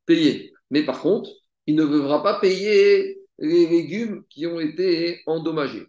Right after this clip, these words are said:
Pourquoi ? Parce que c'est un cas de honest, c'est un cas de force majeure. On a déjà dit « anus Rachamana Patre ». Cependant, « yarda Kedarka », si l'animal il n'est pas tombé, il est descendu de façon normale dans le domaine privé,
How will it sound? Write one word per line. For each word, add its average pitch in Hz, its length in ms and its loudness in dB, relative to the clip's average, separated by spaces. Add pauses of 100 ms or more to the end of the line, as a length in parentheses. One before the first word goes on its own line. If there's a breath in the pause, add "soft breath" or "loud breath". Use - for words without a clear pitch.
Pourquoi ? 123 400 -8
Parce - 160 -14
que 151 80 -10
c'est 147 120 -8
un 139 100 -10
cas 165 140 -4
de 175 220 -2
honest, 147 640 -2
c'est - 120 -10
un 127 120 -8
cas 147 120 -4
de 151 80 0
force 123 220 -12
majeure. 123 460 -4 (280 loud breath)
On 143 140 -2
a 151 60 0
déjà 135 160 0
dit « - 260 -4
anus 156 360 -4
Rachamana 147 640 -2
Patre ». - 240 -6 (680 soft breath)
Cependant, « 185 760 2
yarda 147 400 0
Kedarka », 180 640 -2
si - 240 -6
l'animal 165 400 2
il 156 100 -4
n'est 151 160 2
pas 208 140 2
tombé, 151 500 -6
il 123 160 -6
est 131 40 -6
descendu 139 480 -6
de 170 40 -14
façon 160 420 -6
normale 156 680 0 (340)
dans 156 240 0
le 156 80 0
domaine 156 380 0
privé, 151 500 -4